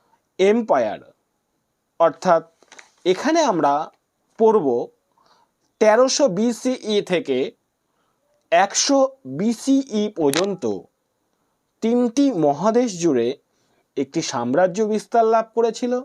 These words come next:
যেটা হচ্ছে রোমান সাম্রাজ্য। সেই রোমান সাম্রাজ্যের পরিচয়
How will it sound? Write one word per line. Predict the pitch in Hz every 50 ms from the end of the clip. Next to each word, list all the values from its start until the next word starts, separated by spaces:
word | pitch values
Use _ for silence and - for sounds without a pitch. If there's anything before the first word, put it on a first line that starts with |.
| - _ _ _ _ _ _ _ _ -
যেটা | 113 120 151 160 - 185
হচ্ছে | 185 190 185 190 - - 196 196 156 - _ _ _ _ _ _ _ _ -
রোমান | 120 123 143 151 170 196 226 240 262 254
সাম্রাজ্য। | - - 175 131 127 120 120 117 110 110 - 123 120 135 180 220 - _ _ _ _ _ _ _ _ _ _ -
সেই | 185 175 156
রোমান | 143 156 156 160 180 220 220 240 247 240 - - _ - - -
সাম্রাজ্যের | 180 151 143 143 143 143 135 127 - 180 185 196 226 233 - _ _ _ _ _ _ _ _ _ _ _ _ _ _ _ _ _ _ -
পরিচয় | 165 175 180 220 202 - 254 240 240 254